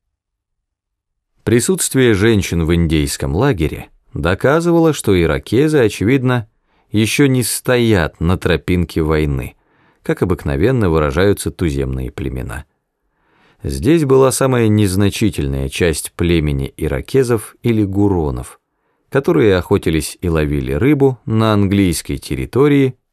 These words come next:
при начале военных действий. Когда курьер возвестил о вспыхнувшей между англичанами и французами войне,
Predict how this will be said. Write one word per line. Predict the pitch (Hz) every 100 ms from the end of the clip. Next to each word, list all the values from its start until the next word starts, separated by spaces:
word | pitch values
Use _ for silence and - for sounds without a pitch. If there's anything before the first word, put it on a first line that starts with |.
| _ -
при | 156
начале | 110 80 - 85 110 107
военных | 76 64 65 65 65
действий. | 62 58 67 - - - _ _ _ _ _ _ _ _ _ _ -
Когда | - 101 170
курьер | 151 117 135 139
возвестил | 107 90 92 - 120 117
о | - 85
вспыхнувшей | - - - 120 - 82 - 69
между | 67 78 71 78
англичанами | 76 78 73 92 82 69 65
и | -
французами | 76 76 69 - 98 71 64
войне, | 62 65 60 78 127 92